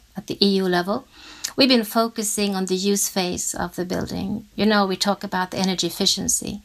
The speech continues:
right? And, uh, that is linked to how we heat and cool our buildings primarily. But, um, we need to consider what happens before and after we use our buildings, because there's so much carbon emissions from,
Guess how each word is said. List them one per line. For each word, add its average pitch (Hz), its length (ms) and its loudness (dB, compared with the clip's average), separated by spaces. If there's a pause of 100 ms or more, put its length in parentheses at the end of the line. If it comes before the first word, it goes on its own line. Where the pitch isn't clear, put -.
(100)
right? 214 400 -2
And, 190 260 0
uh, 185 240 4 (920)
that 233 320 6
is 240 160 2
linked 202 300 0
to 196 180 0
how 196 320 0
we 190 180 -2
heat 208 340 0
and 196 140 2
cool 202 320 2
our 180 100 0
buildings 175 600 -2
primarily. 180 1040 -2
But, 214 640 2
um, 202 420 2 (1040)
we 233 80 6
need 302 220 6
to 302 80 2
consider 240 500 4
what 208 160 0
happens 220 480 0
before 226 720 0
and 196 260 -2
after 202 540 -2 (100)
we 190 120 -2
use 190 360 2
our 180 140 0
buildings, 185 480 -2
because 220 380 0
there's 233 160 2
so 311 320 4
much 226 320 -2
carbon 208 420 -2
emissions 185 560 -2
from, 175 560 -4